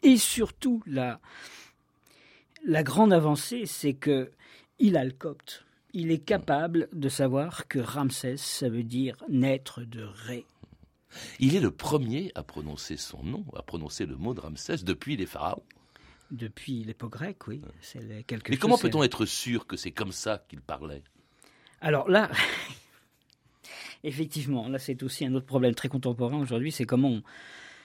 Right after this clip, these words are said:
Speaker 1: comment on f-, on prononce l'égyptien ancien. Alors on se sert un peu du copte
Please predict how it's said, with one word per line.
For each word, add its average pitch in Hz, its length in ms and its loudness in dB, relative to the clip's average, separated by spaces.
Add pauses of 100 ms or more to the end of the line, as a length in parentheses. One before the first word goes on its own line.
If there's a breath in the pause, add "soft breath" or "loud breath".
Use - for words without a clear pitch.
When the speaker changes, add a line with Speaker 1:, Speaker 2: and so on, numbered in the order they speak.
(140 loud breath)
Speaker 1:
comment 147 240 4
on 139 60 4
f-, 135 160 -6
on 120 420 -4
prononce 151 640 2
l'égyptien 123 460 -2
ancien. 110 360 -8 (680 soft breath)
Alors 120 340 -6
on 143 60 0
se 143 180 -2
sert 165 260 2
un 127 80 2
peu 151 160 -2
du 131 120 -4
copte - 600 -4